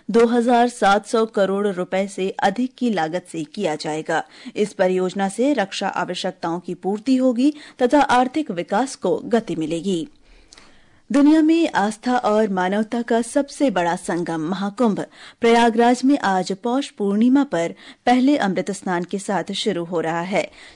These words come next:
छब्बीस फरवरी तक चलने वाले इस महाकुंभ के लिए लाखों श्रद्धालु, तीर्थयात्री और आगंतुक शहर पहुंच चुके हैं। सरकार ने आयोजन को सुरक्षित, संरक्षित और योगता-, यादगार बनाने के लिए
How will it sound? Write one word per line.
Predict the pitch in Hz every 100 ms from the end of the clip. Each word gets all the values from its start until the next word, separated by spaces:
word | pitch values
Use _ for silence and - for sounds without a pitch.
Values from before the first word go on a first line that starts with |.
| -
छब्बीस | 208 180 185 -
फरवरी | 185 175 185 196
तक | 208 202
चलने | 196 185 185
वाले | 185 185
इस | 196 -
महाकुंभ | 190 185 196 196
के | 208 214
लिए | 196 196 208
लाखों | 196 196 202 262
श्रद्धालु, | 254 - 165 208 165 160 175 - - _
तीर्थयात्री | 196 175 - 185 170 165 202 262
और | 214 180
आगंतुक | - 180 226 262 - 175 196
शहर | 190 233 202 170
पहुंच | - 190 165
चुके | - - 175
हैं। | 196 160 - _ - - -
सरकार | 262 247 277 269
ने | 262 285
आयोजन | - 190 190 208 208
को | 208
सुरक्षित, | 208 - 180 185 - 190
संरक्षित | 185 - 175 175 - 233 -
और | 170 165 165
योगता-, | 196 196 - - 226 -
यादगार | 202 196 190 - 240 311
बनाने | 202 165 165 196
के | 214
लिए | 175 156